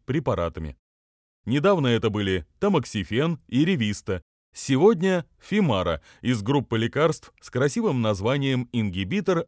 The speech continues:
ароматазы, которую выпишут вам из расчёта таблетку ежедневно на протяжении пяти лет.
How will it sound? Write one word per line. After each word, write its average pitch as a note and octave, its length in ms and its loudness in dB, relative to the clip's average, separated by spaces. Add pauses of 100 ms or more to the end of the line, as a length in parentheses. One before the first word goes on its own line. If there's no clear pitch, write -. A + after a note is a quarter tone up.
ароматазы, C3+ 840 0 (260)
которую B2+ 480 2
выпишут A2 480 -4
вам D#3+ 280 -2 (180)
из A#2 160 -2
расчёта D#3+ 460 0
таблетку G#2+ 540 0
ежедневно G#2+ 680 -2
на A2+ 140 0
протяжении B2 720 -2
пяти F#2 420 -6
лет. E2 380 -6